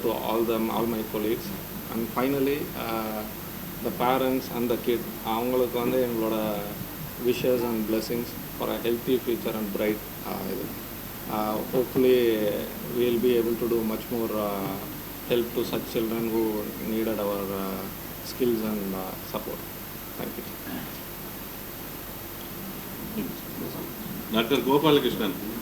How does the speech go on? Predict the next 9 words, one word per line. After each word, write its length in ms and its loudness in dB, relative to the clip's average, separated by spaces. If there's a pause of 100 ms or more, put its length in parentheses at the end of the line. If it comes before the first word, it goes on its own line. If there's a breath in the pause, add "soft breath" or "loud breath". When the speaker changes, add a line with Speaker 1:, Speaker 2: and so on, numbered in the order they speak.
(160)
Speaker 2:
அதாவது 320 8 (560)
பீடியாட்ரிக் 680 10 (100)
இன்டென்சிவ் 480 6 (100)
கேர் 220 4
ஸ்பெஷலிஸ்ட், 640 2 (540)
அதாவது 260 0
குழந்தைகளுக்குன்னே 840 6 (240)
ஸ்பெஷலா 440 4 (140)
இன்டென்சிவ் 440 2